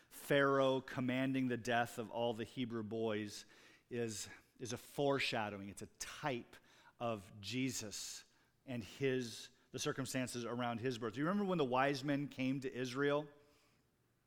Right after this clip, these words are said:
When Herod the king, uh, over the area, when Herod heard that these wise men, these, uh, these powerful, wealthy men had come to honor this new king of the Jews, Herod responds how?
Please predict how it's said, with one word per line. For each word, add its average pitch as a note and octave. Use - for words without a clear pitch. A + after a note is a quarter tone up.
When B2
Herod D3+
the C#3+
king, F3+
uh, E3
over E3+
the D3+
area, D#3+
when D3+
Herod F3+
heard F3+
that D#3
these D#3
wise D#3
men, D#3
these, D3
uh, C3
these C3+
powerful, C3+
wealthy B2+
men B2+
had B2
come E3
to C#3+
honor D3+
this C#3
new F#3
king G3
of E3+
the D3
Jews, D3+
Herod F#3
responds D#3+
how? B2+